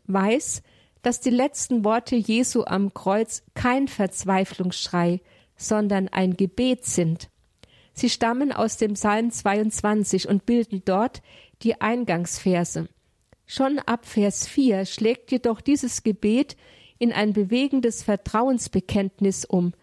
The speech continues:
„Aber du, Gott“, heißt es dort, „du Gott bist heilig, du thronst über dem Lobpreis Israel. Du bist es, der mich aus dem Schoß meiner Mutter zog, mich barg an der Brust meiner Mutter.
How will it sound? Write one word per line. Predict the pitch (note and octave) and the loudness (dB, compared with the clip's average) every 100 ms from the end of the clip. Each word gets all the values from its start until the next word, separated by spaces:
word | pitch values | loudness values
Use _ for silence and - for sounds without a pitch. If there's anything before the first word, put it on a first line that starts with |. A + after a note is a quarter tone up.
| _ _ _ _ _ | _ _ _ _ _
„Aber | - A#3 A3 A#3 | -2 0 2 0
du, | - D#4+ D4 | 2 2 2
Gott“, | C4+ G3+ G3 - | 2 -2 -2 -2
heißt | G#3 G3+ - | 0 0 -2
es | G3+ - | -8 -2
dort, | G3 F#3 - - _ _ _ _ | 0 0 -4 -18 _ _ _ _
„du | C#4+ D4+ | 2 2
Gott | - A#3 A#3+ - | 2 0 0 -2
bist | A#3+ - - | -4 -4 -4
heilig, | A#3+ A#3+ G#3+ G3+ - - | 0 0 2 0 -2 -6
du | A#3 | -6
thronst | - A#3+ C#4 D#4+ - - | -2 0 2 2 -2 -2
über | B3+ A#3+ | 0 0
dem | A#3+ G#3+ | 0 0
Lobpreis | A3 C4+ C4+ G#3+ G#3+ G#3 | 2 0 0 0 0 -2
Israel. | - A#3 G3+ F3+ F3+ F#3 F3 F3+ _ _ _ _ _ | -2 -2 -2 -2 -2 0 -2 -4 _ _ _ _ _
Du | D4+ D4+ | 0 0
bist | C4 A3 - - | 2 0 0 -4
es, | G3 - | -4 -2
der | G3+ | 0
mich | F#3+ A#3+ D4 - | 2 2 0 -2
aus | F#3+ - | -2 0
dem | F#3+ | 0
Schoß | F3+ A#3 A#3 B3 - | 0 0 0 0 0
meiner | F#3+ G3 F#3+ | 0 2 2
Mutter | A3+ A#3 F3+ F3 | 2 0 -2 -2
zog, | - F#3+ F3 - - _ _ _ | -2 0 0 -4 -18 _ _ _
mich | G#3 G3 - | -2 -2 -2
barg | G3+ A3 - - | 0 0 -2 -2
an | G3+ | 0
der | G#3 | 0
Brust | G3 A3+ B3 - - | 0 0 0 -2 0
meiner | F3+ F3+ F3+ | 2 4 4
Mutter. | F#3 F3+ F3+ F3 | 2 2 0 0